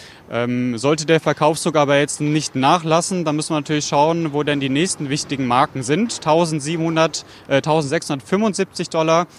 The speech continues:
Da hätten wir die hundert-Wochen-Linie und auch nochmal die untere Grenze des Flaggenmusters.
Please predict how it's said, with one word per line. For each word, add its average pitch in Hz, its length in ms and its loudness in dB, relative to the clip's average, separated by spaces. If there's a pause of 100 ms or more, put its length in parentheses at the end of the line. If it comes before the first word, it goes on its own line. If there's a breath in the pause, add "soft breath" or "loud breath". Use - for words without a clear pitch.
(300 loud breath)
Da 135 60 -2
hätten 147 220 0
wir 143 160 2
die 135 260 -2
hundert-Wochen-Linie 156 1000 0
und 135 160 0
auch 135 80 -2
nochmal 135 280 0
die 127 120 -8
untere 151 360 -4
Grenze 135 300 -2
des 113 140 -8
Flaggenmusters. 160 840 0